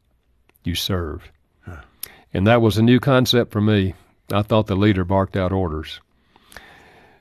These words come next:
Speaker 1: When I realized that God was asking me to serve my wife, I asked him to change my heart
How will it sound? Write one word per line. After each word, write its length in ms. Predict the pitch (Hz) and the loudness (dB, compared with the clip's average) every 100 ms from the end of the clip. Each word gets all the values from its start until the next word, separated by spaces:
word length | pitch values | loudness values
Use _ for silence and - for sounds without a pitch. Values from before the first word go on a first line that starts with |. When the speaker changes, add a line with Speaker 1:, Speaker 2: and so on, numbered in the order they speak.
| _ | _
Speaker 1:
When 140 | 95 | -2
I 80 | 101 | 2
realized 680 | 110 120 120 98 92 92 - | 4 6 4 2 0 -6 -8
that 160 | 90 110 | -10 -4
God 220 | 107 98 | -2 -2
was 160 | 95 | -4
asking 420 | 101 101 - 92 95 | -2 -4 -6 -8 -4
me 120 | 101 | -4
to 80 | 90 | -4
serve 300 | - 113 107 | 0 2 2
my 140 | 92 | 0
wife, 520 | 82 80 80 80 - - _ _ _ _ | -6 -8 -10 -10 -14 -20 _ _ _ _
I 180 | 104 107 | -4 -2
asked 260 | 98 92 - | -2 -6 -4
him 140 | 107 | -4
to 80 | 92 | -4
change 320 | - 98 87 | -4 -6 -6
my 140 | 85 85 | -8 -6
heart 320 | 90 80 - | -6 -6 -12